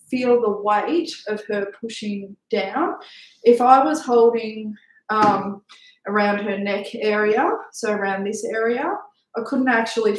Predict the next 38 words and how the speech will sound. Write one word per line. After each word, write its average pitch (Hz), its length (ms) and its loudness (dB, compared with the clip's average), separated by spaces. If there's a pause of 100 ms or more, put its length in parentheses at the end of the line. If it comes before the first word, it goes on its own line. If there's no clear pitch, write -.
feel 214 320 -2
that, 247 240 -2
and 233 80 0
I 226 80 -2
don't 226 300 0
have 202 300 -8
control. 208 760 -4 (140)
And 220 120 -12
you 220 120 -8
can 233 160 -4
see 226 360 0
that 208 140 -4
she's - 220 -14 (120)
kind 202 200 -4
of 196 100 -6
just 196 180 -10
moving 190 340 -10
her 180 120 -8
head 190 240 -2
everywhere, 226 540 4
and 226 80 0
then 202 140 -4
I'll 185 120 -4
be 196 140 -2
trying 196 300 -8
to 185 120 -12
brush, 190 420 -6
going, 190 360 -4 (440)
"Oh, 320 280 2
honey, 330 480 -2
honey, 320 300 -4 (100)
let 320 120 -2
me, 311 360 -4 (100)
let 285 220 -2
me, 285 220 0
um, 262 500 0 (160)
brush 277 340 2
you." 226 320 -2